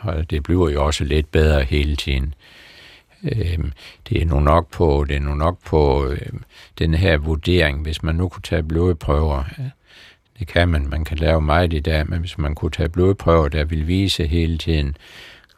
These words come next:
går det fremad, eller går det den fejle vej med den her person, fordi vedkommende måske faktisk ikke kan reddes, så var det også rart at stoppe det her, inden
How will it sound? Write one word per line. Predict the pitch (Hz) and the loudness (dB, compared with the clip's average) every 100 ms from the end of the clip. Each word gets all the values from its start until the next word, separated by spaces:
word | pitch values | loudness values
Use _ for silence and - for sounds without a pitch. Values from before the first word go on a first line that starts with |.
| - | 2
går | 80 | 2
det | 76 73 | 4 0
fremad, | - - - 92 95 101 92 85 87 82 | -2 -12 -4 2 2 2 0 2 2 2
eller | 82 78 80 | 0 -2 -2
går | 80 73 | 0 0
det | 71 76 78 - | 0 -2 -4 -4
den | 80 76 | -4 -4
fejle | 76 - - 87 98 101 82 | -6 -8 0 4 4 4 4
vej | 78 82 | 4 4
med | 90 80 | 2 2
den | 87 82 | 0 0
her | 85 78 | 0 -2
person, | 76 82 - 85 78 | -2 -4 -2 -2 -2
fordi | 85 85 82 | -4 -4 0
vedkommende | 78 82 82 78 | 0 0 -2 -2
måske | 76 - 82 78 | -2 -2 -2 0
faktisk | 78 73 | 0 0
ikke | 85 - | -4 -4
kan | - 92 92 | 0 0 2
reddes, | 73 76 71 - - - - - | 2 2 0 -6 -12 -18 -18 -18
så | - 90 | -8 -4
var | 90 | 2
det | 85 | 4
også | 92 - | 4 2
rart | 85 87 90 78 | 0 2 2 0
at | 80 76 | -4 -6
stoppe | - - 101 98 104 82 | -8 -2 4 4 4 2
det | 69 80 76 | 2 2 2
her, | 85 80 | 2 2
inden | 71 76 87 90 80 | 2 0 2 2 0